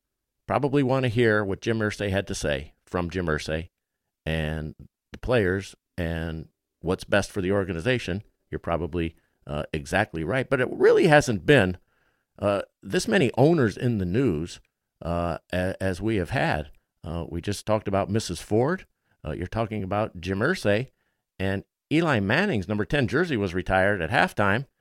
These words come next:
and John Mara, uh, who's highly respected and very much a,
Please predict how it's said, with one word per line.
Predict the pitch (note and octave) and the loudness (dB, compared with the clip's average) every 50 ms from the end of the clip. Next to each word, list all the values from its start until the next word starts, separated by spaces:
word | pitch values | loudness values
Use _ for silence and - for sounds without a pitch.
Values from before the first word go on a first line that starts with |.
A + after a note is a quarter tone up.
| _ _ _ _ _ _ _ | _ _ _ _ _ _ _
and | - A2+ B2+ C#3 C#3 C3+ - - _ _ _ _ _ _ _ - | -2 0 0 0 -2 -4 -8 -12 _ _ _ _ _ _ _ 0
John | - A#2+ C#3 D#3+ F3 C3+ B2 | 4 4 6 6 6 6 6
Mara, | D3+ F#3+ G#3+ E3 F#2 D#2 - - _ _ _ _ _ _ _ _ - | 6 6 6 6 4 2 0 -8 _ _ _ _ _ _ _ _ -8
uh, | - G2 | -8 -4
who's | F#2 A#2+ A#2+ G2+ E2 - | 0 0 0 0 -2 -6
highly | - - C3 D#3+ G#3+ A3+ F3 B2 G#2 | -4 0 4 6 6 6 6 4 2
respected | F2+ F2 E2+ - - - E2+ D#2+ - - C2 C2 - - _ _ _ _ _ _ _ _ _ _ _ _ | 2 0 -2 -2 0 0 -2 -2 -2 -8 -12 -12 -12 -18 _ _ _ _ _ _ _ _ _ _ _ _
and | - D2 E2 F2 F2+ E2+ F2 E2+ D#2+ D2+ - _ _ _ | -8 -4 -4 -2 -2 -2 -2 -4 -6 -8 -10 _ _ _
very | - D2+ C#2 D2+ D3 F3+ G3+ G#3 E3 A#2+ | -16 -14 -2 2 4 4 6 4 4 2
much | G2 F2+ E2+ C#2+ - - - - | 2 0 -2 -4 -4 -10 -12 -10
a, | - B1 A#1+ | -10 -10 -10